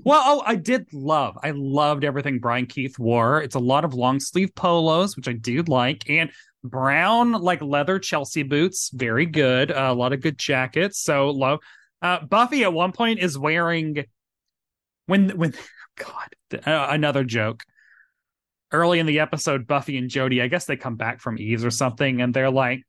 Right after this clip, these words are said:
"We're fighting because we wanna get dinner. I want Italian and he wants Chinese." Like, that's the joke or something. But Buffy is wearing a, like, yellow and red plaid,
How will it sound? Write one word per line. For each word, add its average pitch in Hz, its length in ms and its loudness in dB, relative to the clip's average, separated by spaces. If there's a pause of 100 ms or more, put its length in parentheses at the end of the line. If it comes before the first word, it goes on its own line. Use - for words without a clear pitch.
(240)
"We're 320 180 4
fighting 285 540 2
because 240 340 0
we 277 180 2
wanna 262 280 4
get 247 240 -2
dinner. 277 400 4 (260)
I 349 220 6
want 220 240 -2
Italian 285 600 0
and 220 120 -10
he 320 220 -2
wants 226 300 0
Chinese." 269 920 0
Like, 151 260 0
that's 127 580 -4 (200)
the 135 80 0
joke 120 480 0
or 202 80 2
something. 220 500 0 (380)
But 190 160 2
Buffy 196 280 2
is 180 140 2
wearing 165 480 2
a, 156 140 0
like, 143 320 -2
yellow 151 600 2
and 139 300 -2
red 123 640 0
plaid, 135 680 -2